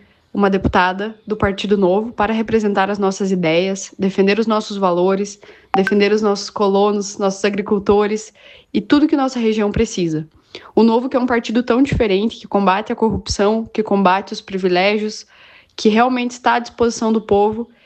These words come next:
e que se coloca na sociedade como uma alternativa a tudo que acontece na política, através de boas práticas, de posturas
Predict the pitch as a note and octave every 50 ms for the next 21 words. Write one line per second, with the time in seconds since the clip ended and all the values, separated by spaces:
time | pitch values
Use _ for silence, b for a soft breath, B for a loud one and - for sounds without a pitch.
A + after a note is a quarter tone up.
0 | b b b b - A3 - - - A#3 A3+ A3 - - A#3 - C4+ C4 B3 G#3+
1 | A3+ B3+ C4 - C#4 A#3+ A3+ A3 - - G#3+ - G#3+ G3+ G3 F#3+ G3+ A3 A3+ -
2 | - G#3+ A3 A3 A3 G#3+ G#3 G#3+ A3+ C4+ D4 C#4+ C#4+ C4+ C4+ B3+ B3+ B3 B3 -
3 | - A#3 A3+ A#3 A#3 C4 C4 C4 B B B B B B - G3 - - D4 D4
4 | D#4+ D#4+ - D4+ C#4+ - C4+ B3+ A#3+ A#3 A#3+ - - A#3 A3+ - B3+ A3+ G3+ G3
5 | - - - - F3+ - - b b b b b b b b b b b F3+ F#3
6 | - G#3 G3 G3 G3+ G#3 G#3 G3 G3+ G3+ G3 G3+ G3+ G3+ G3 - - G3+ G#3 G#3+
7 | A#3 A#3+ - - - - A3+ A3+ A3 - - - - G3 G3 G3 - A3+ A3 A3
8 | - - A3 A3 G#3+ G3+ G3 G3+